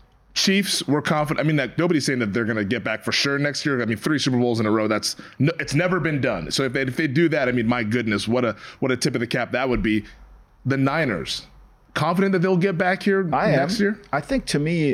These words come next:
Speaker 2: if Kyle, in, take a week off, you know, take a breath. I mean, they got nothing out of the oh two draft, so they gotta start the draft better, right? They're gonna
Speaker 1: Mm-hmm.
Speaker 2: have to have the Brett,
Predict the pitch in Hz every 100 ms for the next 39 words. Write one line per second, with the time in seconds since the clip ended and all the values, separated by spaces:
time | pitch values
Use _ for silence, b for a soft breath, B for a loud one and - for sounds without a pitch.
0 | - 123 - 147 175 156 135 151 131 -
1 | 143 139 165 160 120 92 101 135 - -
2 | b b b _ 135 110 - 139 - -
3 | 113 104 110 - - - - 123 117 120
4 | - 135 - 175 151 139 135 135 143 117
5 | 113 98 98 - 117 123 123 - 131 104
6 | 101 117 110 - 82 - 101 113 - 117
7 | 117 127 131 139 123 131 113 104 127 135